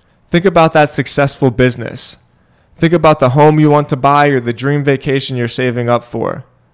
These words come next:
No matter how tough or how monotonous it becomes, always keep your eye on the prize. That should get you to the finish line.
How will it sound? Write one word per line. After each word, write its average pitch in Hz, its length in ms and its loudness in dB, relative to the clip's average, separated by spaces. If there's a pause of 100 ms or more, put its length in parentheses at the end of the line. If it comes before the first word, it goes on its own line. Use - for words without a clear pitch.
(480)
No 135 140 0
matter 143 260 4
how 160 240 4
tough 156 420 2
or 131 160 -2
how 143 160 2
monotonous 135 640 -2
it 113 100 -8
becomes, 117 600 -4 (160)
always 151 360 6
keep 151 200 -4
your 127 120 0
eye 123 180 2
on 123 160 -2
the 113 80 -6
prize. 107 580 -4 (540)
That 143 440 -2
should 127 280 -4
get 131 240 0
you 131 160 0
to 127 160 -4
the 110 100 -6
finish 113 420 -6
line. 107 380 -8